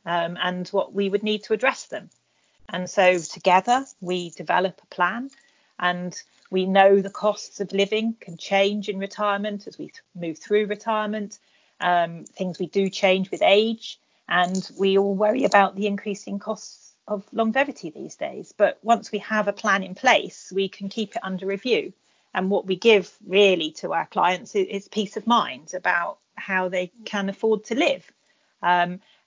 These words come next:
and then we can empower them. You know, it's nice. I like it when we, we can demonstrate to a client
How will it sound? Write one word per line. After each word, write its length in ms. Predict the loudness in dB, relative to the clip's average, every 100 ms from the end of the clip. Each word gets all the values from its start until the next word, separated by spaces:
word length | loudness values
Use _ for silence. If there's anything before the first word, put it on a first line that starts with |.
| -4
and 140 | 2
then 300 | 2 2 -2 -10 _ -12
we 240 | -2 -2
can 320 | -2 -6 -6 -4
empower 440 | -4 4 6 6
them. 300 | 4 -4 -16 -20 -10
You 80 | -2
know, 200 | 2 2
it's 240 | 2 -2
nice. 360 | 2 4 2 2
I 100 | 4
like 340 | 4 2 0
it 120 | -10 -10
when 180 | -10
we, 180 | -10 -8 -4
we 100 | -4
can 180 | -4
demonstrate 540 | 0 2 0 -4 -8 -8
to 100 | -18
a 40 |
client 400 | -8 -4 -4 -6